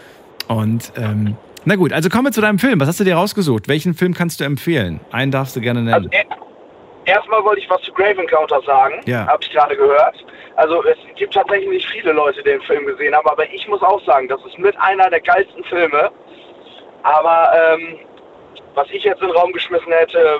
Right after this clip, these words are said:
Speaker 2: wäre entweder Wrong Turn, der erste Teil. Also, das muss ich auch sagen, der Film hat mich auch echt gepackt.
Speaker 1: Den habe ich schon oft, äh, genannt bekommen. Kannst du mir sagen, ähm, kurz, Kurzform, ohne zu spoilern, was ist die Story?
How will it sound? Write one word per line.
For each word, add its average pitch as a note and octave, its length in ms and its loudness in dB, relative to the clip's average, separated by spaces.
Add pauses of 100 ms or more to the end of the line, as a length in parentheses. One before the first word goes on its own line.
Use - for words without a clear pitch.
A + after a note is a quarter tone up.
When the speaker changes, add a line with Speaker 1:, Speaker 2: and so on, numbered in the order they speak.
(140)
Speaker 2:
wäre D3+ 800 2
entweder E3 380 2
Wrong D#3+ 260 2
Turn, F#3+ 360 2
der E3 140 0
erste F3+ 300 -2
Teil. F#3+ 380 2 (560)
Also, D3+ 340 2
das D#3+ 140 0 (160)
muss E3 220 0
ich - 100 -4
auch D3+ 200 0
sagen, C3 240 0
der C#3 120 -2
Film D3+ 300 -8
hat B2+ 100 0
mich A#2+ 160 -6
auch G#2 120 -4
echt B2 200 -4
gepackt. - 440 -4 (1600)
Speaker 1:
Den C#3+ 140 0
habe F#3+ 100 -2
ich G3+ 80 -2
schon F#3 140 -4
oft, - 280 -8
äh, B2 140 -2
genannt C3 320 0
bekommen. A#2+ 380 -4
Kannst C3 240 -4
du D3 40 2
mir C3+ 100 2
sagen, C3 500 -2
ähm, A#2 380 -2
kurz, - 440 -4
Kurzform, G2+ 540 -2
ohne B2 220 0
zu - 120 -6
spoilern, A2+ 640 -2
was D3 160 -4
ist D3+ 160 -8
die C3+ 80 -8
Story? F2+ 400 -4